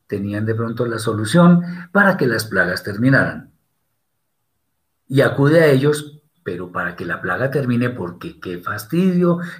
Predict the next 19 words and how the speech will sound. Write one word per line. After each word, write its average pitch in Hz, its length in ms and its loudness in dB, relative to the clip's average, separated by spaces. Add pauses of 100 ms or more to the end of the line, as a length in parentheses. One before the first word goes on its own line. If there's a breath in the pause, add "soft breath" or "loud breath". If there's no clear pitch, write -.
qué 131 160 2
molestia, 120 640 0
qué 131 140 -4
cosa 123 480 -8
tan 127 640 -2 (240)
terrible. 127 540 0 (760)
Pero 104 240 -2
no, 113 380 0 (220 loud breath)
"Uy, 120 240 0
el 101 100 -2
Eterno 107 400 -6
me 104 120 -6
está - 240 -8
dando 101 220 -6
una 104 160 -4
señal, 87 480 -6
yo 85 240 -10
tengo 98 360 -8
que 101 300 -6